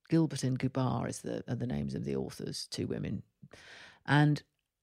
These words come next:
I'd been reading a lot of nineteenth century Victorian literature, which I loved. I've always loved Jane Austen, George Eliot, you know, oh, just loved them, and, um, the Brontes, et cetera. And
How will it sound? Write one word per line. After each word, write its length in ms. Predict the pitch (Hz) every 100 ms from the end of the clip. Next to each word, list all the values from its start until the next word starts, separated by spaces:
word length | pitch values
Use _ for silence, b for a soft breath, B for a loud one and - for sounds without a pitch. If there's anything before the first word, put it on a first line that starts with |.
| _ _
I'd 300 | 156 165 165
been 220 | - 160 160
reading 400 | 170 160 151 143
a 40 |
lot 200 | 147 135
of 100 | 147
nineteenth 480 | 160 156 147 135 -
century 320 | 113 107 123
Victorian 520 | 123 - - 131 131
literature, 380 | 127 98 - 127
which 180 | 113 -
I 80 | 127
loved. 340 | 143 139 120
I've 100 | 135
always 240 | 190 180 131
loved 220 | 127 -
Jane 260 | 156 156
Austen, 460 | 147 139 - 135 139
George 280 | 143 147 139
Eliot, 640 | 143 139 139 139 131 -
you 80 | 139
know, 60 | -
oh, 180 | 160 147 156 B B B B
just 200 | 175 -
loved 340 | 165 170 -
them, 260 | - 123 127
and, 320 | - 147 147 147
um, 380 | 147 143 143 135
the 200 | - 139 -
Brontes, 540 | - 147 139 - 135
et 100 | 139
cetera. 340 | - 127 147 143 B B B B B B _
And 400 | 190 196 202 190